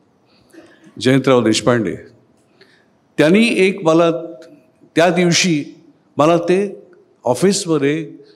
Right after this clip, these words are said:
गाडी घेऊन स्वतःची घरी आणा-, अ, आणायला आले आणि मला घरी पोहोचवलं.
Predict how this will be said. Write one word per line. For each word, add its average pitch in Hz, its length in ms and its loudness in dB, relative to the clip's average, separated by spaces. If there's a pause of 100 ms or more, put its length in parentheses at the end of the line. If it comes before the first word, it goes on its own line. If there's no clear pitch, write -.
(300)
गाडी 156 300 2
घेऊन 170 260 2
स्वतःची 135 540 -4
घरी 127 320 -4
आणा-, 123 380 -4 (120)
अ, 113 40 -8
आणायला 123 580 0
आले 127 200 0
आणि 135 260 -6
मला 139 180 -4
घरी 127 240 -6
पोहोचवलं. 104 480 -8